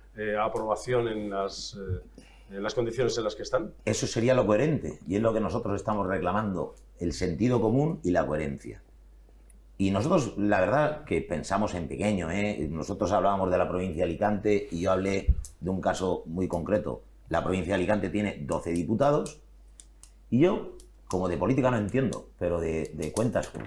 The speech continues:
Speaker 2: bueno, hasta con los dedos más o menos uno sabe contar y tenemos doce, doce diputados. ¿Cómo puede ser que seis diputados del P N V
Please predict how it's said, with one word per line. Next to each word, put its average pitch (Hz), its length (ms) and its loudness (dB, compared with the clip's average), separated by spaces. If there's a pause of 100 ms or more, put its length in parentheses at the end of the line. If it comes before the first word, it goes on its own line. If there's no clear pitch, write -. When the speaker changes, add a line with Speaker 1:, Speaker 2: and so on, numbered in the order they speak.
Speaker 2:
bueno, 78 320 -6
hasta 76 260 -4
con 87 160 2
los 80 140 0
dedos 113 340 2
más 95 220 -4
o 104 40 -2
menos 104 200 0
uno 92 160 -4
sabe 87 240 0
contar 80 340 0
y 71 60 -2
tenemos 90 440 0
doce, 110 380 0 (340)
doce 110 380 4
diputados. 73 640 0 (360)
¿Cómo 135 300 4
puede 104 300 4
ser 151 400 0 (540)
que 117 160 2
seis 127 260 4
diputados 113 640 2 (100)
del 90 200 0
P 110 80 2
N 120 160 4
V 104 300 2